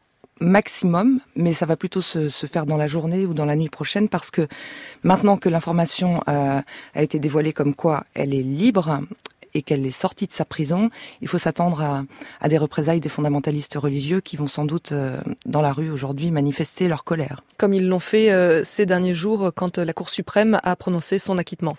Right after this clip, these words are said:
Speaker 1: Absolument, ça a duré trois jours, le pays était totalement paralysé, les écoles étaient fermées, les examens étaient reportés, les opérateurs téléphoniques étaient coupés une grande partie de la journée, donc le pays était, euh, totalement, euh, paralysé. C'est pourquoi sans doute que Imran Khan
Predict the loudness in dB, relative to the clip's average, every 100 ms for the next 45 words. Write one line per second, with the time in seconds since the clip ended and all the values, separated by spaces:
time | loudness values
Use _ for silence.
0 | 0 0 2 4 4 4 2 0 2 0
1 | 0 2 4 4 4 2 2 2 2 0
2 | -4 -4 0 0 2 0 2 2 0 2
3 | 4 6 4 2 -2 -2 -2 -2 -6 -4
4 | 0 4 6 6 4 0 0 0 0 -2
5 | -4 -6 -2 0 0 -2 2 2 2 -2
6 | -18 -18 -16 -4 4 4 4 4 4 4
7 | 2 2 2 6 4 4 -2 0 4 4
8 | 4 4 2 0 0 4 6 6 6 2
9 | 2 4 6 4 4 2 2 -14 -18 0
10 | 0 4 6 8 8 8 6 4 4 4
11 | 4 4 6 4 4 -2 2 2 2 2
12 | 2 2 0 0 -2 -12 2 4 6 4
13 | 6 8 8